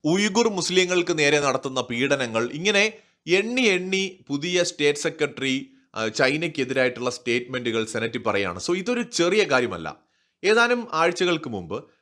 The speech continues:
ഡൊണാൾഡ് ട്രംപ് ചൈനീസ് പ്രസിഡന്റ് ഷി ജിൻപിങ്ങിനെ അദ്ദേഹത്തിന്റെ ആ ഒരു സത്യപ്രതിജ്ഞാ ചടങ്ങിലേക്ക് ക്ഷണിച്ചു എന്നൊരു വാർത്ത വന്നു. ആ സമയത്ത് നമ്മളൊരു വീഡിയോ ചെയ്തിട്ട് പറഞ്ഞതാണ്, ഇത് ഒരു, ഒരു തരത്തിൽ പറഞ്ഞാൽ ഇതൊരു അപമാനമാണ് ഷി ജിൻപിങ്ങിന് പോവുകയാണെങ്കിൽ.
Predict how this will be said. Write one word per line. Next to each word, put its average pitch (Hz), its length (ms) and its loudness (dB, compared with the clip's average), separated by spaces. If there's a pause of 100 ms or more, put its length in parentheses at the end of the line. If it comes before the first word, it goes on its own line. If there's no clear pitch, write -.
(160)
ഡൊണാൾഡ് 196 300 2
ട്രംപ് 160 460 -2
ചൈനീസ് 156 440 -2
പ്രസിഡന്റ് - 380 -4
ഷി - 140 -6
ജിൻപിങ്ങിനെ 110 600 -6 (320)
അദ്ദേഹത്തിന്റെ 156 880 -2
ആ 117 120 -4
ഒരു 123 140 -2
സത്യപ്രതിജ്ഞാ 139 800 -6
ചടങ്ങിലേക്ക് 123 640 -2
ക്ഷണിച്ചു 139 420 -4
എന്നൊരു 123 260 -2
വാർത്ത 110 380 0
വന്നു. 82 340 -8 (260)
ആ 113 100 0
സമയത്ത് 139 360 -2
നമ്മളൊരു 139 320 -2
വീഡിയോ 131 260 0
ചെയ്തിട്ട് 147 380 -2
പറഞ്ഞതാണ്, 123 560 0 (340)
ഇത് 196 240 6
ഒരു, 233 460 2
ഒരു 190 140 0
തരത്തിൽ 208 360 -6
പറഞ്ഞാൽ 185 360 -2
ഇതൊരു 190 200 -2
അപമാനമാണ് 180 920 2
ഷി - 120 -6
ജിൻപിങ്ങിന് 113 480 -8
പോവുകയാണെങ്കിൽ. 101 800 -2